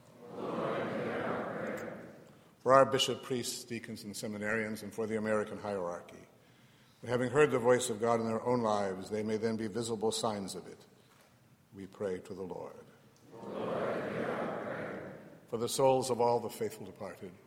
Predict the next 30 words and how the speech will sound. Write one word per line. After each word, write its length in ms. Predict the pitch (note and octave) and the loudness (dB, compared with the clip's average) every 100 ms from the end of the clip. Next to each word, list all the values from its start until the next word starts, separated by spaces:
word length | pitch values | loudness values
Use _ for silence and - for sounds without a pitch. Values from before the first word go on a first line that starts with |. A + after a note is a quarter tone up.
| - - - | -20 -20 -18
especially 400 | - A#2 G#2+ A2+ | -6 -4 -2 0
our 100 | G#2 | 2
relatives, 460 | G2+ G2+ G2 G#2 F#2 | 2 0 -2 -6 -8
friends, 360 | - G2+ F#2+ | -6 -6 -8
and 100 | F#2+ | -8
benefactors, 760 | F#2+ F#2 E2+ F2 - F#2+ F2 - - - - - - | -6 -6 -10 -14 -14 -16 -16 -16 -18 -20 -20 -20 0
for 100 | A#2+ | 6
all 120 | B2 | 8
who 60 | A#2+ | 6
have 120 | A#2 | 6
died 180 | A#2 A#2+ | 4 4
in 80 | |
the 60 | A#2 | 2
battlefield, 720 | A#2 A2 G2 - E2 E2+ - - - _ _ - | 0 0 -4 -8 -10 -12 -18 -20 -20 _ _ -8
all 140 | G#2 | -6
victims 400 | G#2+ G#2+ A2 G2+ | -6 -8 -10 -8
of 80 | G2 | -4
violence, 640 | G#2+ G#2+ F2 F#2 - - - | 0 0 0 -6 -10 -16 -10
terrorism, 580 | A#2 G#2+ F2+ E2 F2 F2+ | -2 0 0 -6 -10 -10
and 80 | F2+ | -8
natural 380 | G2 - F#2 | -10 -8 -10
disaster. 580 | F2 E2+ F2+ F2 - - E2 - - - - - - - - - - | -10 -8 -10 -8 -10 -10 -14 -16 -20 -20 -20 -20 -20 -20 -20 -20 -16
Eternal 340 | G2 A#2 A#2 | -8 -2 0
rest 260 | A2+ B2 - | 2 2 2
grant 160 | A#2+ A2 | 0 0
unto 260 | G2+ G#2+ | -4 -6
them, 180 | F#2+ F2 | -6 -4
O 100 | F2+ | -6
Lord. 260 | F2 E2 D#2+ - - - - - - - - - - F#3+ - | -4 -6 -8 -16 -20 -20 -20 -16 -12 -8 -6 -6 -4 -2 2
<clears throat> 800 | D3 - - - - - - | 2 2 -2 -4 -2 2 2